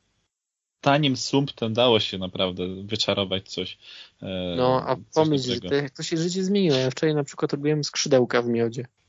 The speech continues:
Speaker 1: Niemożliwe.
Speaker 2: No.
Speaker 1: A, kurczę, od parówek przez skrzydełka, co będzie dalej? Combry zaczniesz jagnięce jeszcze
Speaker 2: Ja się
Speaker 1: zapiekać
Speaker 2: boję
Speaker 1: sobie.
Speaker 2: tego,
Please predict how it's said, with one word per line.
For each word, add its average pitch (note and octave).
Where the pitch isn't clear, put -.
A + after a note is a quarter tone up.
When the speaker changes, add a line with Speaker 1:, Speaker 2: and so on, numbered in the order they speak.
Speaker 1:
Niemożliwe. F2
Speaker 2:
No. B2+
Speaker 1:
A, G#2+
kurczę, G2
od A2
parówek A2+
przez -
skrzydełka, G#2+
co G#2
będzie G#2+
dalej? G#2
Combry C3+
zaczniesz F#2+
jagnięce G2
jeszcze F#2+
Speaker 2:
Ja G2+
się G#2+
Speaker 1:
zapiekać A#2+
Speaker 2:
boję B2
Speaker 1:
sobie. G2+
Speaker 2:
tego, A2+